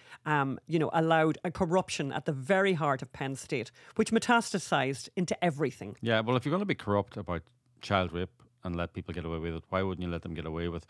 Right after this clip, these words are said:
Speaker 2: We've said this before, but so let's, let's hear Mark Stein say it, who can say it much better. Um, and, uh, this, as again, this is an actor reenacting Mark's opening statement from, uh, Mann versus, uh,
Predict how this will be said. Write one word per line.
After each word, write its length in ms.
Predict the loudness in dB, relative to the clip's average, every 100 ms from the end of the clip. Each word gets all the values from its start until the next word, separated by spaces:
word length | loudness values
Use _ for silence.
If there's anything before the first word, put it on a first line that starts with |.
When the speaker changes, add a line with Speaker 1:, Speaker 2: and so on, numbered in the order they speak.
| -4
Speaker 2:
We've 100 | 0
said 180 | 2 4
this 120 | 2
before, 380 | 0 0 2 2 -2 -18 0
but 160 | 2 4
so 100 | 6
let's, 260 | 6 6
let's 200 | 6 6
hear 120 | 6 6
Mark 280 | 8 6
Stein 340 | 6 6 8 4
say 220 | 4 2
it, 80 | 2
who 180 | -2 -8
can 160 | -8 -6
say 140 | -4
it 100 | -4
much 180 | -4 -8
better. 260 | -8 -8 -10 -14 -20 -18 -2
Um, 640 | 4 6 8 8 6 4 0
and, 400 | 2 4 4 4
uh, 140 | 2 2
this, 180 | 2 4
as 220 | 4 4
again, 300 | 4 4 4
this 120 | 2
is 140 | 2
an 160 | 0 4
actor 420 | 4 2 0 -4 -4 -12 -2
reenacting 680 | 0 4 2 2 -2 -4 -6 -20 -20 _ -4
Mark's 380 | 2 4 2 0
opening 300 | -2 0 -2
statement 540 | -2 -4 -2 -6 -8
from, 500 | -10 -6 -4 -4 -6 -10
uh, 280 | -10 -8 -10 -10
Mann 600 | -4 0 0 -2 -4 -4
versus, 640 | -4 -6 -8 -12 -12 -14
uh, 280 | -10 -8 -8